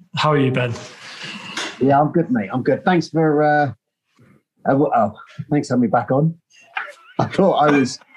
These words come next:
Speaker 2: <laughs> ostracised. I thought I was kicked out. Felt like that.
Speaker 1: That's
Speaker 2: Seeing
Speaker 1: pl-
Speaker 2: the, the chat groups have got smaller.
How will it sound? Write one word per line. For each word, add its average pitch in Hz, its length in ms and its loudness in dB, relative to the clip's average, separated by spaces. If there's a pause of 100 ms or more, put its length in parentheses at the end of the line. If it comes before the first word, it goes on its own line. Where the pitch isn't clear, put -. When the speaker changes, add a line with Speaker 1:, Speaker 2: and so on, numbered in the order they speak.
(120)
Speaker 2:
<laughs> 311 100 2 (920)
ostracised. 143 600 0
I 139 120 2
thought 147 180 2
I 135 140 2
was 131 200 0
kicked - 280 -4
out. 143 260 -2 (840)
Felt 123 180 2
like 123 160 2
that. 127 220 0 (500)
Speaker 1:
That's 143 300 0
Speaker 2:
Seeing 123 200 4
Speaker 1:
pl- 131 140 2
Speaker 2:
the, 120 260 -2
the 117 100 2
chat - 300 0
groups 123 300 0
have 113 80 -2
got - 180 -2
smaller. 120 460 2